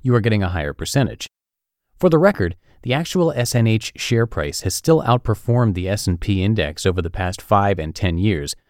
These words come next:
but underperformed during the last year. On that Google Finance page mentioned earlier, you'll also see a bunch of related companies.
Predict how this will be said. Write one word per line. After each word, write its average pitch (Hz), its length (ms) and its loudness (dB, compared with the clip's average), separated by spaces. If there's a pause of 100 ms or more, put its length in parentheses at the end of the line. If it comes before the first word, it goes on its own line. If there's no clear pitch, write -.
(160)
but - 200 0
underperformed 92 840 0
during 87 220 2
the 80 100 -2
last 98 360 0
year. - 240 -8 (840)
On 208 160 2
that 208 160 2
Google 139 280 4
Finance 107 460 0
page 82 300 0
mentioned 87 360 0
earlier, 87 420 2 (320)
you'll 139 160 2
also 175 220 2
see 123 200 2
a 104 60 6
bunch 107 300 0
of 98 240 0
related 104 500 0
companies. 78 560 -8